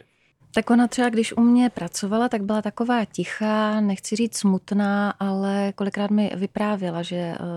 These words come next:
tak jako hledá, že byla i, já nevím, v Americe, vždycky se vrátila, úplně jí to neuspokojilo, měla i nějaké, eh, problémy jako v rodině, ale kdo je nemá.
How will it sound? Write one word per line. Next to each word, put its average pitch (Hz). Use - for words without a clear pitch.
tak -
jako 185
hledá, 180
že 175
byla 170
i, -
já -
nevím, 156
v -
Americe, 180
vždycky 156
se -
vrátila, 170
úplně 180
jí 165
to 180
neuspokojilo, 180
měla 170
i 160
nějaké, 160
eh, -
problémy 165
jako 165
v 160
rodině, 165
ale 151
kdo 156
je 160
nemá. 170